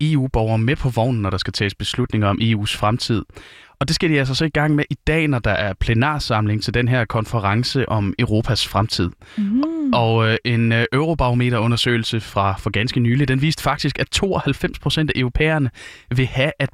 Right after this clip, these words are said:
Speaker 1: borgernes stemmer, de skal tages mere i betragtning i beslutninger, som bliver relateret til fremtidens Europa. Og det er altså så det, der skal ske nu. Og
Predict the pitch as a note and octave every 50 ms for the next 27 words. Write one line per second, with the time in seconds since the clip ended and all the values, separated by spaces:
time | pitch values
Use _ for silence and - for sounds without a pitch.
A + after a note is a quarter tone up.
0 | _ - B2 B2 C#3+ D#3+ D#3+ C#3+ - - - - B2 A#2 B2 C#3+ D3 C3+ C#3 -
1 | - C3+ - - C3+ C3+ B2+ B2+ - C#3 C3 C3+ D#3 G3+ G#3 C#3 A2+ - - -
2 | - - A#2 D3+ - C#3 B2+ A#2 G#2+ - - - - D#3 F3 - E3+ D#3 C#3 B2
3 | A#2+ - C3 A#2+ B2+ B2 A#2+ B2 A#2+ A#2+ - - - F3 E3 C#3 B2 - - -
4 | - - - - - - E3+ - - - D#3+ E3 E3 - - B2+ A2+ G2+ - -
5 | G#2+ - E2+ F#2 G2 - A#2+ G#2+ - - - - - - - _ _ A#2+ - -
6 | F3 F3 E3 D#3+ D3+ - D#3 C#3 D#3 D3 D3 - - B2+ - - C#3+ C3+ A#2+ A#2
7 | A2 G#2 A2 - - - _ - - - - - _ _ - -